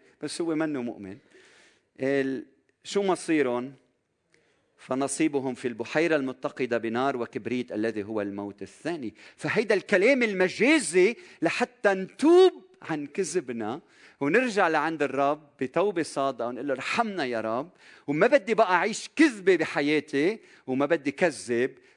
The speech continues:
بدي أعيش بقداسة واستقامة وإخلاص وصدق كل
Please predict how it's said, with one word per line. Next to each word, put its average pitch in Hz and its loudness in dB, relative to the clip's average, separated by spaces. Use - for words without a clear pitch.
بدي 120 -4
أعيش 135 -4
بقداسة 120 -2
واستقامة 139 -2
وإخلاص 147 2
وصدق 123 -2
كل 123 0